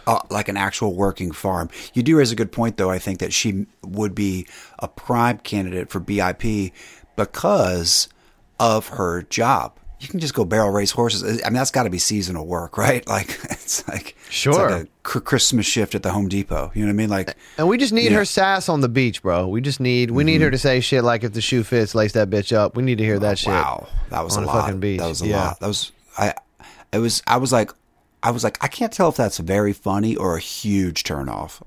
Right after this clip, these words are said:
Speaker 1: <laughs>
Speaker 2: Yeah. I mean, well, she was being a bully in that moment, but
Speaker 1: Yeah,
Speaker 2: that's,
Speaker 1: she was, she was kinda
Speaker 2: that's
Speaker 1: bullying, yeah.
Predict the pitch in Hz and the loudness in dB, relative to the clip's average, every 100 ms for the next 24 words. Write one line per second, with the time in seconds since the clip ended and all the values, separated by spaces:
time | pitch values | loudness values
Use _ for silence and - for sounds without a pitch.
0 | - - - - 127 151 151 107 - 180 | -14 -14 -16 -6 2 4 4 2 2 2
1 | 214 254 254 - 392 330 311 285 220 262 | 4 4 4 4 4 4 2 4 4 4
2 | 277 220 190 185 180 190 240 196 117 98 | 4 4 2 2 2 2 2 2 0 2
3 | 135 135 113 104 170 165 120 98 - 127 | 2 4 4 4 4 4 2 0 -2 -2
4 | 110 - 90 82 190 269 139 | -2 -4 -4 0 0 2 2